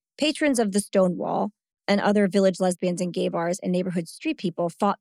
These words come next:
back when the police became violent. So they raided the Stonewall at this point. The riots were widely considered the watershed event that transformed the gay liberation movement and the twentieth century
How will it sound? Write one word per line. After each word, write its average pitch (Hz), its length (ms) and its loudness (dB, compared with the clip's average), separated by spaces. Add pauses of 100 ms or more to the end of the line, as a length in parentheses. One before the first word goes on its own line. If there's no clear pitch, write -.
back 175 280 0
when 196 180 2
the 202 80 0
police 220 340 -2
became 185 480 -4
violent. 185 560 -4 (460)
So - 120 -4
they 196 160 4
raided 185 360 0
the 170 60 -12
Stonewall - 460 -12
at - 80 -20
this - 260 -12
point. - 240 -14 (760)
The 247 80 2
riots 247 520 2
were 226 140 4
widely 214 500 2
considered 202 540 2
the 196 80 2
watershed 202 600 2
event 180 340 -4
that 185 140 -4
transformed 196 800 -2
the 180 60 -8
gay 185 200 0
liberation 180 640 -2
movement 196 460 -2
and 175 140 -6
the 170 40 -10
twentieth 233 460 -4
century 196 400 -2